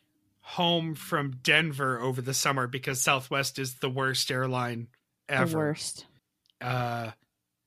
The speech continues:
Speaker 1: no, that was four flights. I actually took four flights. I went from Denver to Nashville to Washington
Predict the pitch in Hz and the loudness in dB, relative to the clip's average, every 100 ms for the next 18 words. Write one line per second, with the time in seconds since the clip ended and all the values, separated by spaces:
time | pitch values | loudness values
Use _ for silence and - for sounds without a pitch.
0 | - 170 240 185 117 - 196 226 214 - | 0 6 6 6 0 -2 4 4 4 -2
1 | - 190 170 135 107 - 170 208 214 - | 2 2 0 -4 -8 -4 4 6 4 2
2 | 151 190 - - 156 - 123 120 180 180 | -2 -4 -6 -2 -2 0 -6 0 2 2
3 | 165 147 135 156 165 165 156 139 135 139 | 0 -6 0 2 4 2 0 0 0 2
4 | 151 165 - 170 151 147 131 143 127 - | 4 4 0 0 0 -2 -4 -8 -8 -4
5 | 147 151 156 165 147 - 147 135 | 2 2 2 0 -4 -4 -4 -4